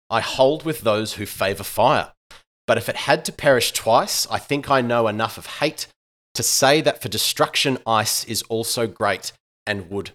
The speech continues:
suffice." Um, if you don't know that, you've just listened to arguably one of the greatest poets of the twentieth century.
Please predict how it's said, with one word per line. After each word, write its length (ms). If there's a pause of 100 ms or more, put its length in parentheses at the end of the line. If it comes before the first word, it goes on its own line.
suffice." 800 (580)
Um, 360
if 100
you 60
don't 180
know 140
that, 300 (680)
you've 140
just 160
listened 220
to 280
arguably 340
one 120
of 40
the 60
greatest 260
poets 300
of 80
the 60
twentieth 320
century. 480